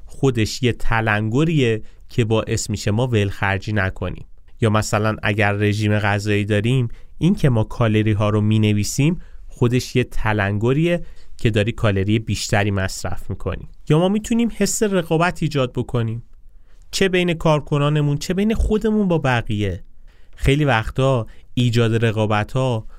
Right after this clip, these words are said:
خودش یه تلنگر ایجاد می‌کنه که آدما حواسشون باشه از مسیر خارج نشن. توجه داشته باشید دیگه، اکثر کسب و کارها و خیلی از شرکت‌ها دارن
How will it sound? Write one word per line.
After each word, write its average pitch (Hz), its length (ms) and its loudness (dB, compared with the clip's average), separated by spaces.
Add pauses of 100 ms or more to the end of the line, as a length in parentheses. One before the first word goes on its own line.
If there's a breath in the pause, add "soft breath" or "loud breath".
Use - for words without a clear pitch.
خودش 127 400 -2
یه 120 60 -2
تلنگر 101 640 2
ایجاد 98 380 -4
می‌کنه - 440 -8 (200)
که 127 120 0
آدما 110 280 2
حواسشون 107 720 -2
باشه 101 240 -2
از 104 220 -4
مسیر 107 580 -2
خارج 101 540 -2
نشن. - 340 -4 (480)
توجه 127 280 2
داشته 160 320 0
باشید 120 340 -2
دیگه، 101 360 0
اکثر 127 420 -2
کسب 120 420 -2
و 107 60 0
کارها 113 420 0
و 120 160 0
خیلی 110 320 0
از 107 240 -2
شرکت‌ها 110 680 0 (300 loud breath)
دارن 110 320 0